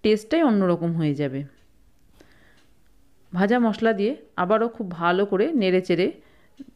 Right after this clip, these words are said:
সব কিছুর সাথে মিশিয়ে দিলাম। পুর আমার রেডি হয়ে গেছে। এবার এটা গ্যাস থেকে নামিয়ে একটা অন্য পাত্রে ঢেলে ঠান্ডা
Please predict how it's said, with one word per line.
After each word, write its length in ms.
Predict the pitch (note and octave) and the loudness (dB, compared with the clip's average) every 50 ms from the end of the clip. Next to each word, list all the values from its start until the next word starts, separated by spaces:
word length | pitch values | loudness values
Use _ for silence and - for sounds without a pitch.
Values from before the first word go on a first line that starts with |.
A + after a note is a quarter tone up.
| _ _ - | _ _ -4
সব 120 | - G3 F#3 - | -4 -4 -4 -4
কিছুর 200 | - G3 - F#3 - | -8 -10 -10 -4 -2
সাথে 140 | G#3 G3 G#3+ G#3+ G3+ | -2 0 0 2 0
মিশিয়ে 280 | F#3+ F3+ - - A3 G#3+ F#3+ | 0 0 0 0 0 2 2
দিলাম। 200 | G3 F#3 G#3+ D4 - - - - - _ _ - | 2 0 0 -2 -4 -8 -20 -20 -20 _ _ -4
পুর 160 | C4+ C4 C4+ C4 B3 | 0 0 2 2 2
আমার 180 | A3 G#3 A3+ B3 A#3 G3+ | 2 2 2 0 2 2
রেডি 180 | F3+ E3+ G3+ A3+ A3 | 0 2 2 2 4
হয়ে 160 | A3+ A3+ A3+ A3+ A3 | 4 4 4 4 2
গেছে। 220 | G#3+ G#3+ A3 D4+ F#4+ - - _ _ - - | 0 0 -2 -6 -10 -10 -18 _ _ -6 -2
এবার 160 | A3+ C4 C4 B3 A#3+ | 0 2 2 0 0
এটা 160 | G#3+ A3 A3 D4+ E4+ - - - G3+ F3 | 0 0 0 0 -2 -8 -14 -10 -2 0
গ্যাস 160 | F3+ F3+ F3+ - - | 0 0 -2 -4 -8
থেকে 160 | G#3 G#3 A3+ A3 G#3 | -6 -4 -4 -2 0
নামিয়ে 260 | F#3 E3+ F3 F#3 A#3 C4 A3+ | 0 0 0 0 -2 -2 -2
একটা 140 | A3 - G#3 F#3 F3 | -4 -4 -4 -2 -2
অন্য 100 | E3+ F3+ F3+ F3 | -2 -2 -4 -2
পাত্রে 280 | E3+ E3+ E3 - - E3+ D#4+ C4+ | -2 -2 -2 -2 -6 -8 -8 -6
ঢেলে 200 | - F#3 F3 A3 E4+ - - | -4 -2 0 0 -2 -2 -2
ঠান্ডা 260 | - C#4+ C4 A3+ G#3+ | 0 2 2 2 2